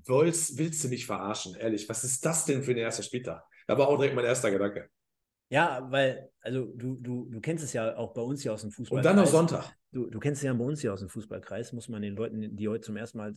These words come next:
Speaker 2: äh, sagen, vielleicht auch nochmal zur Erklärung mitgeben.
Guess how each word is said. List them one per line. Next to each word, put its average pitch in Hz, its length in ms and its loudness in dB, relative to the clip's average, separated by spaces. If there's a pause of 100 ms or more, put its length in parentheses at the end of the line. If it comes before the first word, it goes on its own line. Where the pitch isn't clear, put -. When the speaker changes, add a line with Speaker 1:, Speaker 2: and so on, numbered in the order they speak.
Speaker 2:
äh, 101 340 -6
sagen, 104 400 -6
vielleicht 104 240 -6
auch 107 80 -8
nochmal 110 220 -4
zur 107 140 -8
Erklärung 107 340 -6
mitgeben. 110 420 -6